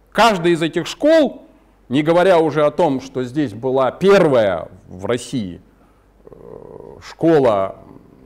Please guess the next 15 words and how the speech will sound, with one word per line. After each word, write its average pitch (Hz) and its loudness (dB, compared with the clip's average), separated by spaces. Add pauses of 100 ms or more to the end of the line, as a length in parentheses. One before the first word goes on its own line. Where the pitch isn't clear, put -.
(720)
китаеведов 135 -2 (880)
и 139 -2
восточных 131 -4
языков, 135 -2 (1040)
там 104 -6 (200)
потом 120 -4
отдельная 113 -4
история, 110 -4
почему - -12
Николай 110 -4
Первый 101 -6
ее 101 -8
перевез 107 -8
в - -20
Санкт-Петербург, 135 -6